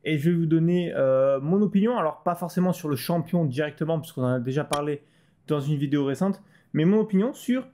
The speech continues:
tout simplement, euh, la façon d'obtenir, euh, du coup, ce champion, euh, mythique, euh, qui, encore une fois, est très bon. On en a parlé dans une, une vidéo récente, hein. Avant ça, évidemment, je tiens juste à vous rappeler que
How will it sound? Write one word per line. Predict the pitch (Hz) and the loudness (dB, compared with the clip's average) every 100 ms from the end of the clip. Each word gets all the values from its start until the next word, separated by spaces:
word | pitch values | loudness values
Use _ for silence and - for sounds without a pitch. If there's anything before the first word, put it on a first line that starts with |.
| _ | _
tout | 175 | -2
simplement, | 180 165 170 202 - | 0 0 0 -2 -4
euh, | 131 | -4
la | 135 147 | -4 -4
façon | - 180 - 190 | -4 -4 -2 -2
d'obtenir, | 180 151 - 143 151 165 - | -2 -2 -2 0 2 0 -2
euh, | 135 123 117 | -2 -2 -2
du | 113 120 | -6 -6
coup, | 151 156 | -4 -4
ce | - 156 156 156 - | -2 0 0 -2 -12
champion, | - 151 127 - 147 - | -8 -6 -4 -4 -4 -4
euh, | 131 | -4
mythique, | 120 135 156 - 226 - _ _ _ _ 135 | 0 0 0 -4 -8 -10 _ _ _ _ -14
euh, | 123 - - | -14 -16 -6
qui, | 127 | -4
encore | 120 123 | -2 -2
une | 120 | -2
fois, | 151 160 - - | -2 -4 -6 -6
est | 165 - | -4 -4
très | - 127 | -4 -2
bon. | 139 156 | -2 -2
On | 131 | -2
en | 120 | -2
a | 120 | -4
parlé | 120 131 | -4 -4
dans | 131 117 | -4 -2
une, | 120 | -2
une | 120 117 | -2 -2
vidéo | 117 127 139 | -2 -4 -4
récente, | 127 123 - - | -6 -12 -18 -8
hein. | 135 - - - - | -8 -8 -20 -18 -6
Avant | 151 151 | -4 -2
ça, | 170 170 | -2 0
évidemment, | 160 160 165 170 - - - | 0 0 0 -2 -10 -20 -20
je | - | -4
tiens | 151 | -2
juste | 151 170 | 0 0
à | |
vous | 160 | 2
rappeler | 160 165 175 | 2 2 0
que | 170 160 160 | 0 0 0